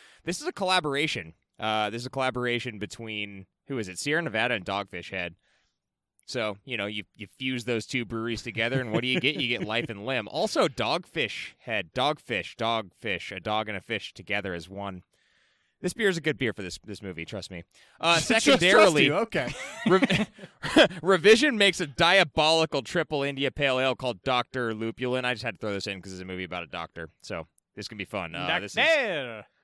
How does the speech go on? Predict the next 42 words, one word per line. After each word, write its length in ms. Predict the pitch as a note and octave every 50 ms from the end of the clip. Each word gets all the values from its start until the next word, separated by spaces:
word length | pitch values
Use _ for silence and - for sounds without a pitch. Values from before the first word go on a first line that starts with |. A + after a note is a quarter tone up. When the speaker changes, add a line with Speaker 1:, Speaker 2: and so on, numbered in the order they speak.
| _ _
Speaker 1:
this 160 | - F#3+ G3+ A3
is 100 | E3 -
clocking 380 | - F#3 F3 D#3+ D3+ D#3 D3+
in 120 | D3 C#3+ C#3
at 120 | C3+ C3 B2+
eleven 360 | A#2+ A2+ A#2 B2 B2 A2+ B2
and 100 | B2 A#2
a 20 |
half 220 | A2 B2+ B2+ A#2 -
percent, 420 | - A#2 G#2 - B2+ A#2+ A#2+ G2
and 140 | G#2+ A#2 A#2
then 100 | A#2 A#2
my 120 | A2+ G#2+
main 280 | A2 A2 A#2 A#2 A#2 A2
beer 220 | G#2+ A#2 A#2 A2+
is 100 | A2 G#2+
clocking 460 | - - - A#2+ A2+ A#2 - A#2+ A2+ A2+
in 240 | A2+ A2+ A2+ A2
at, 800 | G#2+ G#2+ G#2+ G#2+ A2 A2 A2 A2 A2 A2 A2 A2 A2 A2 - -
uh, 440 | B2+ A#2 A2+ A2+ A2 A2 A2+ A2 A2 -
ten 200 | - D#3+ F#3+ A3+
and 80 | F#3+ B2+
a 20 |
half 180 | G#2 A#2 G2+ -
percent, 360 | - G#2 F#2 - G#2+ G2+ G2 F#2+
so 100 | - G#2
let's 140 | A2+ A2
have 160 | C3+ B2+ A#2+ -
fun. 380 | - C3 A2 F2 E2+ B2+ A2+ A2
Speaker 2:
Woof. 340 | C3 F3+ F#3+ E3 C3+ -
Well, 160 | - E3 E3+ F3+
I 100 | G#3 -
Speaker 3:
His 80 | G#3+
Speaker 2:
just 100 | A#3+ G3+
spilled 420 | A3+ C#4+ F4 F4 D#4 - F#3 E3+ D#3
Speaker 3:
nose, 40 |
Speaker 2:
m-, 100 | D#3+ D#3+
Speaker 3:
it 60 | E3 -
Speaker 2:
most 220 | G4 F#3 E3+ - -
of 60 | -
my 200 | - F3+ - -
beer. 80 | -